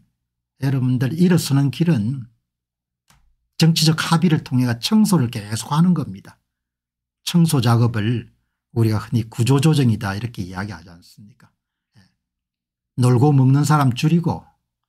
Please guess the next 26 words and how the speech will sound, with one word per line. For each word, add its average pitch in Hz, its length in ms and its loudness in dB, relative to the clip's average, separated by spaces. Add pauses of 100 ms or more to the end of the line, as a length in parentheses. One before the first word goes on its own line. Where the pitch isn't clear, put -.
(200)
예. 101 60 -20 (920)
한 139 240 2
사람이 165 320 4
할 139 200 2
일을 123 180 -2
스무 180 340 2
명이 160 160 4
하는 120 300 0
공공영역도 156 800 2
줄이고 160 560 -4 (340)
자르고 151 640 0 (180)
피 - 200 0
좀 175 180 4
흘리고 185 580 0 (240)
그렇게 175 240 0
할 202 160 2
수 - 140 -2
있겠냐 180 440 2
이야기죠. - 500 -14 (580)
그렇게 202 260 0
할 214 200 0
수 180 140 -2
있으면 160 240 0
이기는 175 420 0
거죠. - 280 -18 (560)
예. - 80 -20